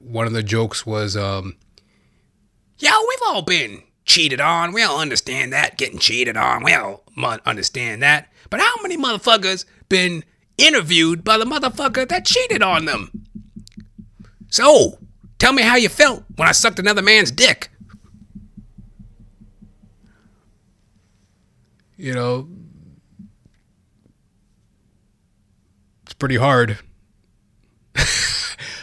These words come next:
You know, on a platform like Netflix where the whole world's watching.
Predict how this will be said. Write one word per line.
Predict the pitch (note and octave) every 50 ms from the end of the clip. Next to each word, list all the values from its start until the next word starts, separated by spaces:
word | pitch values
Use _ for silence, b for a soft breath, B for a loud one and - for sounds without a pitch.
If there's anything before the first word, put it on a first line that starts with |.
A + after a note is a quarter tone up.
| B B B B B B B B B B -
You | A#2+
know, | A2+ A#2 A#2 A#2+
on | B2+ A#2 A#2+ A#2
a | G#2+
platform | - - - B2+ C3 C3 B2+ - C3+ B2+ B2 B2
like | A#2+ A2 -
Netflix | A2+ G#2+ A#2 C#3+ D#3 - - A#2+ A#2 A#2 A2+ - -
where | - - G#2+ G#2+ G#2+ G#2
the | G#2 F#2
whole | G2+ A2 A#2+ A#2
world's | A2 A2 A#2 A#2+ A#2+ A2+ G#2+
watching. | G#2 G#2+ - D3+ D3 C#3+ - C3+ A#2 A2 A2+ A#2+